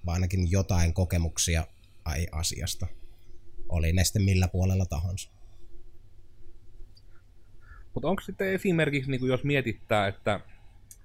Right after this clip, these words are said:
Speaker 2: mä nyt ehkä jonkun verran heitän tässä nyt junan alle, mutta mä teen vaan nyt villin oletuksen, että Tarja on mahdollisesti vanhempi kuin me.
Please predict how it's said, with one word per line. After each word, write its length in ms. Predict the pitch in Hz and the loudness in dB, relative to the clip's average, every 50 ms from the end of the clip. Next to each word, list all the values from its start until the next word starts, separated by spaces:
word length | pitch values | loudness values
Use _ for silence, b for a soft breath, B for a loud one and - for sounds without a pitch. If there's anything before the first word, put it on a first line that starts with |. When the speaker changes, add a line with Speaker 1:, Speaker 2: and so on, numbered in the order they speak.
| b b b b b b b - - | b b b b b b b -2 0
Speaker 2:
mä 60 | 117 | 2
nyt 140 | 117 123 135 | 4 4 4
ehkä 180 | 143 135 - 139 | 4 4 6 6
jonkun 360 | 143 151 147 139 135 123 113 | 8 6 6 6 4 4 4
verran 420 | 120 117 117 113 110 110 98 - - - - - - - | 4 6 6 6 4 4 2 -2 -2 -4 -4 -4 -2 2
heitän 320 | 123 117 113 113 110 104 | 4 4 6 6 4 4
tässä 220 | 98 101 - - 110 | 2 0 -2 -2 -2
nyt 140 | 104 101 - 110 107 104 | -2 0 2 0 4 6
junan 340 | 120 123 120 113 104 101 95 | 6 6 8 8 6 6 4
alle, 380 | 90 98 98 95 95 95 90 b b b b b b - | 4 4 4 4 4 2 2 b b b b b b -6
mutta 220 | 104 104 - 110 | -6 -2 0 2
mä 120 | 104 107 104 | 4 4 4
teen 380 | 104 - 135 147 156 156 135 | 4 6 6 6 6 6 4
vaan 140 | 127 123 117 | 4 4 4
nyt 160 | 113 107 - | 2 0 0
villin 340 | 123 127 127 123 113 110 104 | 0 0 2 2 0 0 0
oletuksen, 640 | - 110 113 117 113 107 92 98 95 - - 104 95 | 0 0 2 2 2 2 2 -2 -2 -2 -2 -2 -2
että 200 | 95 - - 101 | -2 -2 -2 -2
Tarja 360 | - - 113 113 110 104 101 95 | 2 4 4 6 6 4 2 2
on 100 | 95 101 | 0 2
mahdollisesti 920 | 110 127 135 127 127 117 101 98 95 87 101 92 - - - 101 - - - - 95 | 2 2 2 2 2 2 2 0 0 -2 -4 -6 -4 -6 -6 -6 -6 -6 -8 -4 0
vanhempi 460 | 98 95 95 90 90 95 82 82 85 | 2 2 2 2 -2 -4 -4 -6 -8
kuin 180 | - - 82 87 | -8 -8 -8 -6
me. 240 | 92 104 117 - | -4 -4 -4 -4